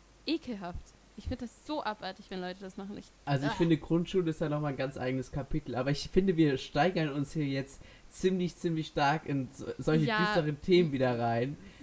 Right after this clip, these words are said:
Speaker 1: Sorry,
Speaker 2: Wir
Speaker 1: mir kommt das sehr
Speaker 2: <laughs> wir,
Speaker 1: nah.
Speaker 2: wir haben hier wieder angefangen mit schönen Serien wie Brook-, Brooklyn Nine-Nine und so weiter.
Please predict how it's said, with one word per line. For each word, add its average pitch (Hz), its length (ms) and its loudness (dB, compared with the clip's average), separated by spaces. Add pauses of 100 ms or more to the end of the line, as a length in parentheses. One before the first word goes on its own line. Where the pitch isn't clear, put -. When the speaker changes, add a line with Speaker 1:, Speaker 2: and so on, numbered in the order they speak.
(140)
Speaker 1:
Sorry, 202 200 6
Speaker 2:
Wir - 120 4
Speaker 1:
mir - 180 2
kommt - 260 0
das - 160 -4
sehr 190 220 -4
Speaker 2:
<laughs> - 0 -
wir, - 120 2
Speaker 1:
nah. - 180 0
Speaker 2:
wir 147 140 4
haben 165 160 4
hier 175 200 6
wieder 165 240 6
angefangen 165 540 2
mit 151 100 -2
schönen 170 320 4
Serien 151 500 4
wie 139 120 2
Brook-, 160 520 2
Brooklyn 160 420 6
Nine-Nine 143 500 8
und - 120 4
so - 80 -4
weiter. 135 360 0